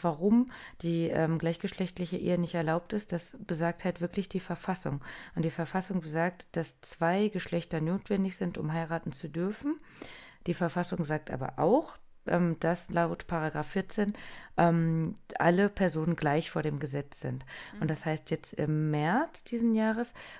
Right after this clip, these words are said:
Speaker 1: wurde in Sapporo, aber halt eben nur an einem kommunalen Gericht, ähm, festgestellt, dass damit ja, ähm, dieses Gesetz verfassungswidrig sei. Und dementsprechend passiert auf kommunaler Ebene was,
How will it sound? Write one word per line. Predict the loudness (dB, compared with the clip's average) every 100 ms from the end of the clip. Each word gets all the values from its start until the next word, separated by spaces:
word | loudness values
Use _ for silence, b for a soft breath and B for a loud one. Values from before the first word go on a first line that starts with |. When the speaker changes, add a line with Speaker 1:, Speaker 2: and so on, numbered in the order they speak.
| -2
Speaker 1:
wurde | 2 4
in | 2 0
Sapporo, | 0 -2 0 2 2
aber | 2 2
halt | 0 -2
eben | -2 0
nur |
an | 0 0
einem | 0 -2
kommunalen | -2 0 2 2 2
Gericht, | 2 0 -2 -4 B B B 4
ähm, | 4 4 2
festgestellt, | 0 -2 -4 -4 0 0 -2
dass | -4
damit | 0 2 2 0
ja, | 0 2 2
ähm, | 0 0 -2 B B B -20 -4
dieses | 0 0 -2
Gesetz | -2 0 0 -2
verfassungswidrig | -2 -2 0 -2 -4 -4 0 0 2 0 0
sei. | 0 0 2 0 B B B B
Und | 0 2
dementsprechend | 4 2 0 -2 -2 -2 -4
passiert | -6 -4 2 2 2
auf | -2 0
kommunaler | 2 4 4 2 0 0
Ebene | 0 2 2 2 2
was, | 0 0